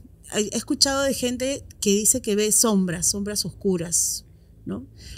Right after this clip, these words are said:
O en el pabellón de los suicidas también a veces se ven sombras agachadas, ¿no? Los, los que hacen investigación paranormal y que han ido, ¿no? Ellos saben sobre ese tema más y ellos, eh, indican de que a veces cuando ves la sombra de alguien agachado, encorvado,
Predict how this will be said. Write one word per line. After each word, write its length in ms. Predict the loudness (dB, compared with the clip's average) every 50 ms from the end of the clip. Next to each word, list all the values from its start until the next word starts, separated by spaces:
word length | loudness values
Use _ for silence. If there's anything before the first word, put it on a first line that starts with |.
| -10 0
O 140 | 2 4 4
en 80 | 4 2
el 100 | 0 0
pabellón 280 | -2 -2 0 0 -2
de 80 | -2 -2
los 140 | -4 -4 -4
suicidas 380 | -4 -4 -2 -2 -2 -4 -4
también 280 | -4 -4 -4 -4 -4 -4
a 20 | -6
veces 200 | -6 -4 -4 -4
se 100 | -4 -4
ven 160 | -2 2 2
sombras 640 | 4 4 2 0 -2 2 2 2 2 2 0 -4 -4 -4
agachadas, 840 | 0 0 0 2 4 4 4 4 2 2 0 -2 -4 -4 -6 -6 -6
¿no? 160 | -6 -8 -6 -4
Los, 680 | -2 -2 -2 -2 -4 -6 -6 -4 -2 -2 -2 -4 -6 -12 -18 -20 -20 -20 -20 -20 -18 -8
los 240 | -4 -2 -2 -2 -2
que 400 | -4 -4 -2 0 0 0 0 -2 -4 -8 -8 -6
hacen 300 | -2 0 0 0 2 2
investigación 560 | 2 2 2 2 2 0 -2 -4 -4 -4 -4
paranormal 560 | -4 -2 -2 0 0 0 0 0 0 -2 -2
y 40 | -2
que 100 | -2 -2
han 160 | -2 0 0 0
ido, 400 | 0 0 0 0 -2 -6 -8 -12 -14 -14
¿no? 140 | -14 -14 -14 -16 -16 -16 -18 -16 -16 -10
Ellos 360 | -6 -4 -4 -4 -2 -2 -2
saben 500 | -2 2 2 2 4 2 2 -2 -4 -6
sobre 240 | -6 -6 -6 -4 -4
ese 160 | -4 -4 -4
tema 440 | -6 -4 -4 -2 -2 -4 -4 -6 -6
más 600 | -6 -4 -2 0 0 0 0 2 2 2 2 0 -6 -16 -18 -16 -16 -16 -14 -4
y 160 | 0 2 2 2
ellos, 260 | 2 0 -2 -4 -4
eh, 120 | -4 -6 -6
indican 640 | -6 -6 -6 -4 -2 0 0 0 -2 -2 -6 -6 -6
de 160 | -8 -8 -8
que 120 | -6 -6
a 40 | -6
veces 300 | -4 -2 -2 -4 -4 -4
cuando 260 | -6 -6 -6 -4 -4
ves 140 | -4 -4 -4
la 100 | -2 0
sombra 340 | 0 -2 -2 -4 -4 -4 -2
de 60 | -2 -2
alguien 220 | -2 -2 -4 -4
agachado, 640 | -4 -4 -4 -2 -2 0 0 2 2 2 2 0
encorvado, 720 | -2 -2 -2 -2 -2 0 0 0 0 0 -2 -2 -4 -4 -6